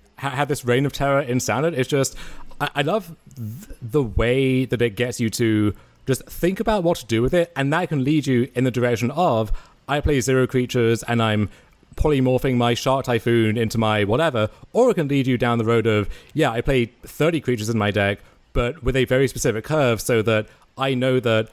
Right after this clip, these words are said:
when I hit this thing that enhances my other creatures, like, it, it's gonna work out that way." I don't know, just great card. Would love to see stuff in that space. I guess there's a limit to how far you can really take it, but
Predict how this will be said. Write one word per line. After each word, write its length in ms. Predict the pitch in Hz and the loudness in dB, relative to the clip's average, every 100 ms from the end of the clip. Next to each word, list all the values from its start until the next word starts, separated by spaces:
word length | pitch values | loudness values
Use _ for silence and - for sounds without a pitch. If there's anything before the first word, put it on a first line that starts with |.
| _ - | _ -4
when 260 | 113 139 | -2 0
I 120 | 139 | 0
hit 200 | 120 143 | -2 -4
this 200 | 123 113 | -2 -2
thing 500 | - 147 120 110 104 - - _ - | 0 0 2 2 -2 -4 -20 _ -4
that 200 | 127 123 | -2 -2
enhances 380 | 113 131 123 | -2 -2 -2
my 100 | 117 | -2
other 160 | 185 196 | 0 0
creatures, 380 | 135 117 110 110 | -2 -2 -2 -2
like, 140 | 104 | -2
it, 120 | 117 | 0
it's 120 | 120 - | -2 -2
gonna 180 | 123 | 0
work 220 | 110 104 120 | 2 0 0
out 160 | 120 | -2
that 120 | 104 | -2
way." 200 | 101 95 - - - | 0 -2 -2 -12 -6
I 60 | |
don't 80 | 170 | -2
know, 120 | 110 | -2
just 200 | 85 92 - - | -2 -6 -8 -8
great 240 | 165 165 139 | -2 -2 0
card. 280 | 139 131 | 0 0
Would 120 | 117 117 | 0 0
love 160 | 139 | -2
to 80 | 131 | -2
see 420 | - 120 113 107 - - _ _ _ _ _ _ | -2 2 2 0 -4 -20 _ _ _ _ _ _
stuff 440 | - - 233 240 - | -8 -4 0 -2 0
in 140 | 196 | 0
that 200 | 180 180 | 0 -2
space. 320 | - 151 160 147 | -2 0 0 0
I 60 | |
guess 200 | 135 135 | 0 0
there's 100 | 131 | 0
a 40 | 123 | 2
limit 280 | 104 123 | 2 2
to 120 | 123 117 | 0 0
how 160 | 123 | 0
far 160 | 127 120 | 0 0
you 120 | 120 | 2
can 100 | 127 | 0
really 180 | 117 113 | 0 2
take 220 | 113 123 | 0 0
it, 160 | 127 113 | 0 0
but 240 | 101 | -2